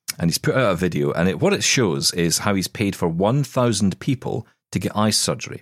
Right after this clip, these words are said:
And I was asking people, "What, what do you think? Is this a kind act of philanthropy?"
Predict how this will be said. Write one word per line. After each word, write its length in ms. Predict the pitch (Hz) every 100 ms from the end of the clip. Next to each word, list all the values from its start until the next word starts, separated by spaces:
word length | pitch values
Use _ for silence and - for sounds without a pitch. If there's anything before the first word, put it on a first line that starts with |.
| -
And 100 | 85
I 40 |
was 80 | 82
asking 280 | 80 - 78
people, 260 | 80 78
"What, 160 | 80 76 _ -
what 80 |
do 60 | 120
you 60 | 123
think? 240 | 220 -
Is 100 | -
this 180 | - -
a 140 | - - - -
kind 380 | - 80 82 76
act 280 | 82 - -
of 200 | 71 - -
philanthropy?" 640 | - 73 98 127 123 120